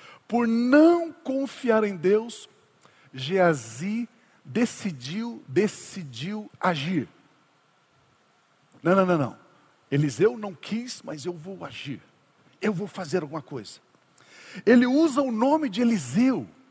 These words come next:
"Olha, eu vim aqui porque Eliseu me enviou." Eliseu tinha enviado ele atrás de Naamã?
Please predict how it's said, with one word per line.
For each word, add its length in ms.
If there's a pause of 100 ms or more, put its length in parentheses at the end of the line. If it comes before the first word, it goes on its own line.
(300)
"Olha, 200
eu 180
vim 140
aqui 160
porque 160
Eliseu 380
me 160
enviou." 420 (100)
Eliseu 340
tinha 180
enviado 420
ele 120
atrás 240
de 60
Naamã? 340